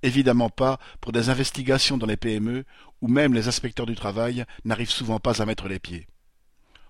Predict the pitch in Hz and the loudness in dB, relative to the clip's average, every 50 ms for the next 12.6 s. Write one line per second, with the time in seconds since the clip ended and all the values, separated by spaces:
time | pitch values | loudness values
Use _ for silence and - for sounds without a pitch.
0 | _ - 151 143 131 - 147 135 123 120 117 120 110 - - - 135 131 139 135 | _ -6 -4 -4 -2 0 0 2 2 4 2 2 2 2 0 0 0 -2 -4 -6
1 | - - - - - - 123 - - 147 139 139 147 147 147 147 139 143 127 120 | -10 -20 -20 -20 -10 -8 -8 0 0 2 2 4 2 2 2 2 2 2 2 2
2 | 127 120 123 123 - - 139 120 113 110 - - - 117 117 113 113 101 107 98 | 0 0 -2 -2 -2 -2 -2 -2 -2 -4 -6 -6 -6 -4 -4 -4 -4 -4 -6 -2
3 | 107 110 117 123 123 135 131 - - - - _ _ _ _ _ - 101 101 - | 0 0 0 -2 -4 -6 -8 -10 -12 -20 -20 _ _ _ _ _ -10 -8 -6 -6
4 | 113 - - - - - 104 - - 120 110 101 - 107 95 92 87 85 85 80 | -4 -4 -6 -6 -4 -4 -2 -2 -2 -4 -2 -2 -4 -4 -4 -6 -6 -8 -10 -12
5 | 76 - - - - _ _ _ _ _ _ _ _ _ _ _ _ _ _ - | -14 -16 -20 -20 -20 _ _ _ _ _ _ _ _ _ _ _ _ _ _ -20
6 | - - - - - - - - 123 113 120 139 160 160 160 165 - - - - | -20 -20 -20 -20 -20 -16 -8 -6 -4 -2 2 2 2 2 2 -2 -10 -10 -18 -20
7 | - - - - 131 - 151 143 151 170 175 160 - - 170 147 - - - 120 | -16 -6 -2 -2 0 0 0 -2 0 0 0 2 2 2 2 4 2 2 2 2
8 | 131 139 - - 139 - - - 151 135 120 120 123 113 - 127 120 120 113 - | 0 -2 -2 -2 -2 -2 0 0 0 0 0 0 0 0 -2 -2 -2 -4 -6 -4
9 | 117 113 120 135 135 139 131 - - - 110 123 127 - - 123 117 113 120 120 | -4 -4 -4 -2 -2 -2 -2 -4 -2 -2 -2 -2 -2 -4 -4 -6 -4 -4 -2 -2
10 | 127 135 147 147 - - - - - - 117 120 117 110 143 147 - - - 175 | -2 -4 -6 -6 -10 -16 -20 -18 -8 -4 0 2 2 2 2 2 0 0 0 0
11 | 139 127 113 - 151 - - - 120 117 117 - - 131 123 - 151 131 123 113 | 0 0 0 0 -2 -4 -4 -4 -2 -2 -2 -2 -2 -4 -2 -2 -2 -2 0 -2
12 | 113 110 - 107 - - 110 113 127 131 143 135 | -2 -4 -4 -10 -10 -8 -8 -8 -8 -8 -8 -12